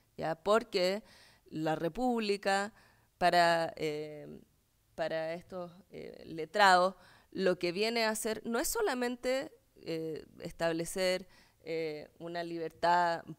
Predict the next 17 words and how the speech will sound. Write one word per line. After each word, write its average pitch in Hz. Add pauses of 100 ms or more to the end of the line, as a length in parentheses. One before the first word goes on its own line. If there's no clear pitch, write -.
política 175
a 160
través 170
de 185
la 175
Constitución, 170
sino 185
finalmente 170
de 165
la, 165 (520)
eh, 156 (1120)
libertad 165
de 208
la 190
razón 185
que 220
permite, 185